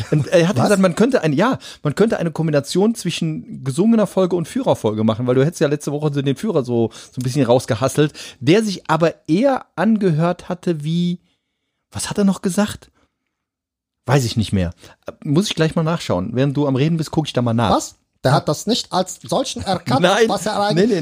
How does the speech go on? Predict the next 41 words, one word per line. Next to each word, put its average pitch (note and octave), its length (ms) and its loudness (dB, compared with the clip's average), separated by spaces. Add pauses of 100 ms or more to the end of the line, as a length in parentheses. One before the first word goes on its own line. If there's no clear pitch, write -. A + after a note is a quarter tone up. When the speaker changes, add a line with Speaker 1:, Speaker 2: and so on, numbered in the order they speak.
(120)
Speaker 1:
nee, - 0 -
Speaker 2:
Ja, F#3 140 2
das G#3+ 100 0
Speaker 1:
nee. D#3 60 0
Speaker 2:
Ding D#4+ 120 -2
ist, - 180 -6 (140)
weil F#3+ 140 2
ich G3 120 -8
glaube, A3+ 300 -2
dass G#3+ 220 -6
du B3 200 -6
den D4+ 160 -6
Führer, C4 600 -2 (440)
den, F3 220 0
also, C#3+ 300 -2 (560)
ne, C#3 300 0
also, C3+ 300 -2 (240)
also, C3+ 340 0
das B2+ 220 -6
wollen D#3 100 0
wir D#3 60 0
jetzt D3 140 -2
nicht C3 100 -4
falsch C#3+ 160 0
verstehen, A#2+ 320 -4
ne? D#3+ 220 -4 (220)
Speaker 1:
Was? E3+ 200 -4 (300)
Speaker 2:
<laughs> G#3 260 0
Speaker 1:
Ich D3+ 220 -2
kenn, D#3+ 120 2
Speaker 2:
Ich - 80 -2
glaube, G#3+ 200 2
Speaker 1:
ich A#3 40 2
Speaker 2:
dass G#3+ 160 0
du B3 120 2
den G#3+ 160 2
besser G3 260 0
imitieren A2+ 420 -4
kannst. G#2+ 380 -8
Speaker 1:
Findest - 300 -4
du? C4 80 -4